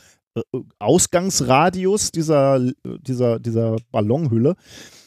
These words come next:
Wenn man also dieses Maximum überwunden hat, dann ist man in diesem interessanten Bereich, den wir hier gerade betrachten, nämlich,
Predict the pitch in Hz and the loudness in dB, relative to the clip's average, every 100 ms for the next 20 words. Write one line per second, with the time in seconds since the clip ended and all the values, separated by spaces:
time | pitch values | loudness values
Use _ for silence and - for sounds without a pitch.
0 | _ - 165 165 160 135 139 110 170 151 | _ 2 4 4 2 2 2 2 -2 -4
1 | 123 165 - 185 170 151 120 127 208 247 | -4 -4 -2 -4 -2 0 0 0 -2 -4
2 | 135 175 214 120 120 - 180 240 226 220 | -4 -4 -2 -2 -2 2 0 2 -2 -2
3 | 196 185 180 165 160 - 143 185 220 151 | -2 -2 -2 -4 -6 -4 -2 -2 -2 -2
4 | 131 139 208 170 160 151 147 139 127 117 | 2 4 2 0 0 0 0 2 0 0
5 | 117 - 202 - 107 104 123 180 | -4 -2 -4 -4 -2 0 0 0